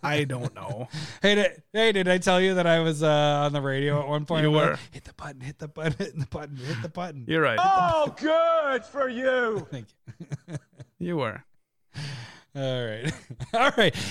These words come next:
Speaker 2: Is there anything else you wanna
Speaker 1: You,
Speaker 2: say
Speaker 1: you
Speaker 2: about
Speaker 1: would've
Speaker 2: your
Speaker 1: been
Speaker 2: car?
Speaker 1: like,
Speaker 2: 'Cause, uh,
Speaker 1: "There's severe w-, <laughs> weather in your area. You should look out the
Speaker 2: <laughs> That
Speaker 1: fucking
Speaker 2: is
Speaker 1: window."
Speaker 2: true.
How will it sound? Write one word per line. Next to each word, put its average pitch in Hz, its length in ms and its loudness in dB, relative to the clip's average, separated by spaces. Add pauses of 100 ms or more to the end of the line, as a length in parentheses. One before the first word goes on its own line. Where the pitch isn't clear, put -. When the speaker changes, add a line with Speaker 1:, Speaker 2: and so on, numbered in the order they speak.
(220)
Speaker 2:
Is 208 200 0
there 269 160 6
anything 277 240 4
else 254 160 4
you 240 60 0
wanna 226 140 12
Speaker 1:
You, - 20 6
Speaker 2:
say 214 140 2
Speaker 1:
you 208 80 10
Speaker 2:
about 208 100 10
Speaker 1:
would've 190 80 2
Speaker 2:
your 214 140 6
Speaker 1:
been 220 80 2
Speaker 2:
car? 196 160 8
Speaker 1:
like, 156 120 0
Speaker 2:
'Cause, 147 180 -2
uh, 151 60 -2
Speaker 1:
"There's 190 240 2
severe 160 600 4
w-, 139 200 4 (140)
<laughs> 160 140 0
weather 165 500 4
in 151 160 2
your 151 300 6
area. 131 640 4
You 156 340 4
should 185 220 4
look 156 260 6
out 196 180 8
the 156 60 6
Speaker 2:
<laughs> - 80 2
That - 20 6 (200)
Speaker 1:
fucking 220 140 6
Speaker 2:
is 131 60 0
Speaker 1:
window." 139 420 2
Speaker 2:
true. - 80 -20